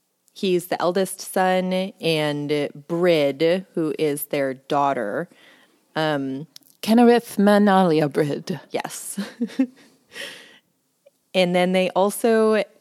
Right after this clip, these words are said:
Speaker 1: pick up Cialan, who, uh, like, when he first picks him up, it's just like,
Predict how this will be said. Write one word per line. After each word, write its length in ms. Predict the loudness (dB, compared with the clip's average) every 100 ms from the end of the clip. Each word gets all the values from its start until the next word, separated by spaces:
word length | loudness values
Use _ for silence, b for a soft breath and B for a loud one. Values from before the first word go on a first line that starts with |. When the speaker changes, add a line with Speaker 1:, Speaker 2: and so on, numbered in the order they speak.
| _ -8
Speaker 1:
pick 220 | -4 0
up 260 | 0 0 -8 -20 _ _
Cialan, 720 | -4 0 2 2 0 0 -4 -10 _ _ _ _ _ _ _ _ _ -8
who, 380 | 0 2 4 4
uh, 360 | 4 4 2 -2 _ _ _ _ -18 -6
like, 240 | -2 -2
when 80 | -2
he 60 | -2
first 240 | 0 -2
picks 160 | 0 -2
him 100 | 0
up, 160 | 0 0
it's 180 | -2
just 220 | -4 -4 -2
like, 260 | -2 -2